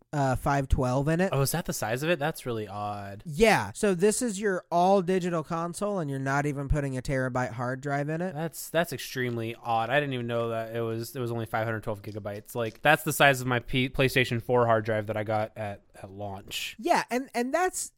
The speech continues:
Speaker 1: and that's the thing, is that, now, obviously, the thing that we're talking about here is that S S Ds are going to create the ability for games to be smaller because devs don't have to duplicate assets so much.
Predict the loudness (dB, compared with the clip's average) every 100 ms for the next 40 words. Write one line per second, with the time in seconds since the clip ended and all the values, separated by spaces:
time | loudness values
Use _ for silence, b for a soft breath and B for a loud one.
0 | -2 0 2 2 0 -4 -2 0 -2 -2
1 | -4 -4 -4 -4 -2 -2 -2 -2 -2 0
2 | 0 0 -2 -2 -4 -8 -8 -8 -6 -4
3 | -4 -4 -6 -2 -2 -2 -2 -2 -2 -2
4 | -4 -6 -6 0 2 4 2 0 2 4
5 | 4 2 -2 -6 -12 -2 4 6 6 2
6 | 2 0 -4 -4 -2 -2 -4 -4 0 4
7 | 2 0 -2 0 0 0 2 0 -2 -2
8 | 0 0 0 -2 -2 -2 -2 -2 -2 -2
9 | -2 -4 -12 -12 -10 -6 -6 -4 -6 -10
10 | -8 -4 -2 -4 -6 -6 -4 -6 -6 -8
11 | -4 -2 -2 0 2 4 2 2 0 0
12 | -2 -2 -2 -6 -6 -8 -8 -10 -12 -14